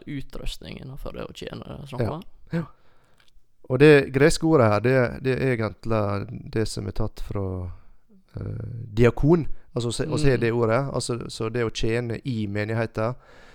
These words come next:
Speaker 2: eh, menighetstjener, eh, og noen som er spesielt utrustet til dette. Men hva er, hva er formaningen her da?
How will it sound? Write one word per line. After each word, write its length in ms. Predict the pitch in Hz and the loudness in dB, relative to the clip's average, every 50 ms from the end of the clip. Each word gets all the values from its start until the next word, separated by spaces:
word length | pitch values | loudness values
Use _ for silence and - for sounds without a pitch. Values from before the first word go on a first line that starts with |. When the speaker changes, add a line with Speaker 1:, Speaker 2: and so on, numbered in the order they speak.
| - - - - - | -20 -20 -18 -12 -10
Speaker 2:
eh, 120 | 104 101 | -8 -4
menighetstjener, 1080 | 104 107 107 110 110 117 113 104 - - - - - 131 123 113 104 101 104 120 - - - - - - - - - - - _ - - | -2 -2 -2 -2 -2 -4 -4 -4 -4 -6 -2 2 4 4 4 4 2 0 -2 -2 -4 -6 -12 -14 -20 -20 -20 -20 -20 -20 -20 _ -10 -6
eh, 140 | 107 104 95 | -6 -4 -4
og 120 | 90 - | -4 -4
noen 300 | 110 113 - - 120 113 - | -6 -6 -4 -4 -6 -6 -6
som 220 | - - 104 104 | -8 -8 -6 -6
er 80 | 107 101 | -6 -6
spesielt 640 | - - - 101 - 113 104 101 - - - - - - - | -6 -8 -8 -6 -4 -4 -4 -4 -8 -12 -14 -16 -18 -10 -6
utrustet 840 | - 123 110 - - - 110 98 - - - - - 98 92 90 90 - - - - - | -4 -4 -4 -4 -4 -6 -4 -6 -6 -8 -8 -8 -6 -6 -6 -8 -10 -12 -14 -18 -12 -6
til 440 | - - 123 107 98 95 95 92 - - - - _ - - - - - - | -2 0 0 0 0 -4 -8 -10 -12 -14 -16 -20 _ -20 -20 -20 -16 -10 -4
dette. 320 | 107 104 - - - 104 | -4 -4 -4 -2 -4 0
Men 120 | 104 135 151 | 2 2 2
hva 200 | - - 226 214 | 6 6 6 6
er, 220 | 196 190 190 220 | 6 4 0 -2
hva 100 | - - 240 | -4 -6 -6
er 40 | |
formaningen 760 | 233 - 196 208 220 208 143 113 104 104 101 101 98 98 101 - - - | -6 -4 -4 0 2 2 2 0 0 0 0 0 0 0 -2 -6 -10 -8
her 180 | - 170 143 - | -6 -6 -6 -6
da? 140 | - - | -6 -10